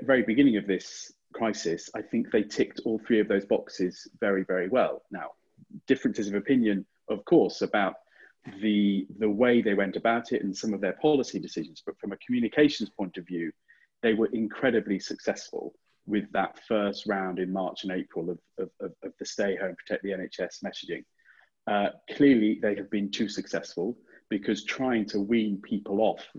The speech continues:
that initial communications has been a real challenge for them. Um, I, I mean, in terms of what's, what's going on at Number Ten, um,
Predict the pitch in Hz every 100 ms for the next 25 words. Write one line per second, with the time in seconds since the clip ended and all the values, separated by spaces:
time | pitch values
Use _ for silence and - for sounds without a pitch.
0 | - 98 - 95 107 - 98 - 90 87
1 | 95 87 90 - 104 104 98 98 95 -
2 | 127 120 104 - - - _ _ _ -
3 | - _ 107 107 - 143 - 139 143 139
4 | 139 - 170 139 117 135 - - - -
5 | 120 - - 113 113 113 101 - - -
6 | 101 95 - 104 92 - _ _ _ _
7 | - 110 107 107 101